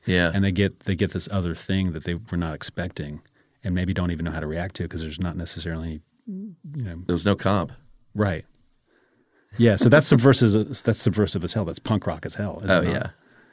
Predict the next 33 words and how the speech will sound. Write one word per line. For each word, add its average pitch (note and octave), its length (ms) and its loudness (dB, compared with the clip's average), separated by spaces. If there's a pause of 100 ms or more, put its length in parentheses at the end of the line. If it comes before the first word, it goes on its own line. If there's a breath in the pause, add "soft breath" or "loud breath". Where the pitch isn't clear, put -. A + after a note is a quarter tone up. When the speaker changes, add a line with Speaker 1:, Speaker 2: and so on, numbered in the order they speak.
(440 soft breath)
Speaker 1:
Yeah, A#2 100 6
I - 20 8
mean, A2+ 240 4 (120)
Speaker 2:
Get C#3+ 120 10
everybody C#3 320 10
in B2 40 10
the A2+ 60 8
theater A#2+ 260 8
and G#2 80 6
then G#2 120 6
feed A2+ 260 6
'em G2+ 160 6
this. G2 320 0
And G2 80 6
Speaker 1:
Yeah. A2+ 60 8
Speaker 2:
then, C3 160 10
and C3 140 8
then B2+ 60 12
there B2 100 8
was A2+ 100 6
all A2 100 6
these G#2+ 240 2
people, G2 280 0
the F#2 120 -2
backlash G2 500 2
from F#2+ 140 -2
the F#2 60 0
military F#2 400 -2
saying, F#2+ 160 -2
"This G2+ 160 -2
is G2+ 80 -4
completely G#2+ 420 0
inaccurate. E2+ 640 -6